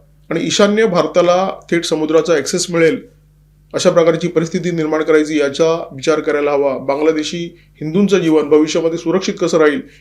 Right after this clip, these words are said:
याचा विचार करायला हवा. आपल्याला शेख हसीना किंवा मोहम्मद युनूस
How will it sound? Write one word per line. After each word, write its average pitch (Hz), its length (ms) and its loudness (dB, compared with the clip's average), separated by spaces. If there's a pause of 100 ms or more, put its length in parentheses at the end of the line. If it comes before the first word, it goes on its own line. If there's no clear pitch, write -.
(100)
याचा 156 260 4
विचार 160 280 4
करायला 151 320 2
हवा. 143 220 2 (300)
आपल्याला 165 340 2
शेख 175 240 0
हसीना 165 300 -2
किंवा 165 200 -2
मोहम्मद 160 340 -2
युनूस 156 380 -6